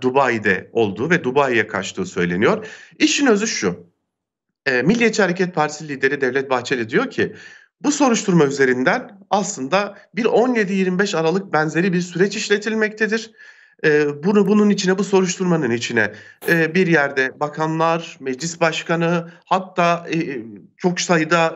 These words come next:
e, bürokrat yerleştirilerek, çok sayıda gazeteci yerleştirilerek iş bir darbe girişimine götürülmektedir." diyor, e, M H P lideri. E, Ali Yerlikaya diyor ki, "Eğer bunu yapanlar varsa biz zaten bunun hesabını sorarız."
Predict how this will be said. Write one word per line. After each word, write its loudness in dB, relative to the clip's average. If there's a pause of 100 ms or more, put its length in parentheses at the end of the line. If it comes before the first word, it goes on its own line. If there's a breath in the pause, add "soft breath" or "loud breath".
e, -4 (540)
bürokrat 2
yerleştirilerek, -2
çok -4
sayıda 2
gazeteci -2
yerleştirilerek 0 (420 loud breath)
iş 0 (180)
bir 2
darbe 2
girişimine -2
götürülmektedir." -4
diyor, -2 (140)
e, 6 (460)
M 2
H 0
P 0
lideri. 0 (420 loud breath)
E, 0
Ali 2
Yerlikaya 2
diyor 0
ki, -2
"Eğer 0
bunu 2
yapanlar 0
varsa -6
biz -4
zaten 0
bunun 0
hesabını 0
sorarız." -2